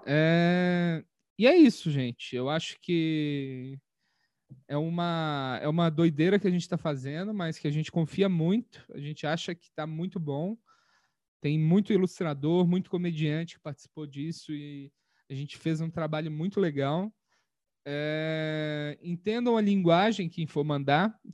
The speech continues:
Quem tiver dúvida pode perguntar pra gente. E a gente tá com essa ideia também. A gente juntou uma turma, a gente vai pedir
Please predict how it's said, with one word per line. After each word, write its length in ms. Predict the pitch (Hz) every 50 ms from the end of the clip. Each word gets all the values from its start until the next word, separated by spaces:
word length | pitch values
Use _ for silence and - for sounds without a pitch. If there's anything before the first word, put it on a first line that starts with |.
| - -
Quem 160 | - - 156
tiver 260 | 143 - 156 151 151
dúvida 320 | 151 147 156 170 175 165 156
pode 220 | - 156 147 143
perguntar 400 | - 160 156 156 151 147 - 139
pra 200 | 139 - 139 135
gente. 500 | 131 135 139 147 180 220 - - - _ _ _ _ _ _ _ _ _ _ _ -
E 60 | 143
a 40 | 151
gente 240 | 151 170 190 - -
tá 120 | - 196
com 100 | 196 -
essa 140 | 202 - -
ideia 180 | 202 214 214 214
também. 240 | 220 262 247 214
A 80 | 175 160
gente 80 | 156 156
juntou 260 | 156 170 170 - 175
uma 120 | 180 180 175
turma, 460 | _ - 196 214 254 247 254 254 240
a 100 | - 165
gente 300 | 165 156 170 170 - -
vai 760 | 151 147 160 160 160 156 156 151 151 151 151 143 139 131 143 139 _ _ _ _ - _ _ _ _ _ _ _ _ _ _ -
pedir 1120 | - 165 156 139 131 147 156 165 165 156 156 151 147 143 139 139 135 135 135 131 131 131